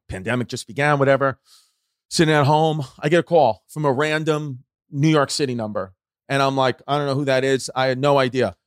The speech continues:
who it was, but I picked it up and I go, "Hello?" And he goes, "Hey, is this Chris?" And I said, "Yeah." He goes, "Yeah, it's Jerry." And I was like, "Jerry?" And he goes, "Yeah, it's, it's Jerry Seinfeld." And I was like, um,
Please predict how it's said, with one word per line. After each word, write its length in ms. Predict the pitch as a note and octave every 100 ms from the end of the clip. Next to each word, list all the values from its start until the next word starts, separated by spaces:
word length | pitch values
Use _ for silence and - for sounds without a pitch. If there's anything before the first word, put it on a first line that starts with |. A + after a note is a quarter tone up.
| -
who 80 | C#3+
it 20 |
was, 160 | D3
but 100 | B2
I 60 | C3
picked 260 | - D#3+ D3+
it 60 |
up 200 | C3+ B2+ _ _ _ _
and 420 | C#3+ C#3 C3 B2+ B2 _
I 120 | C3
go, 120 | C3 B2
"Hello?" 420 | B2 B2+ F#3+ - _
And 120 | C3+ C#3
he 40 |
goes, 160 | C3+ D3
"Hey, 160 | F#3
is 100 | C#3
this 160 | D3+ -
Chris?" 480 | - F#3+ A#3+ - - _ -
And 100 | C3
I 80 | C3+
said, 220 | C3 C3
"Yeah." 160 | B2 D3
He 60 | D#3
goes, 180 | C#3
"Yeah, 120 | D#3 D#3
it's 140 | -
Jerry." 440 | - D#3 C#3 G2+ - _ _ _
And 160 | C3+ C#3
I 40 |
was 200 | C3+ A#2
like, 380 | C3+ B2 - _ _ _ _ _ _
"Jerry?" 380 | C3 D3 G#2+ F2 _ _ _
And 300 | B2 A#2+ A#2
he 100 | A2+
goes, 200 | B2+ B2
"Yeah, 120 | D3+ C#3
it's, 220 | - -
it's 200 | B2 -
Jerry 240 | D3+ C#3+
Seinfeld." 560 | C3+ C#3 B2+ G#2+ G#2 E2+ _ _ _
And 140 | C3
I 80 | C3
was 200 | B2 A#2
like, 240 | C3 B2 B2+
um, 360 | A#2+ A2 G#2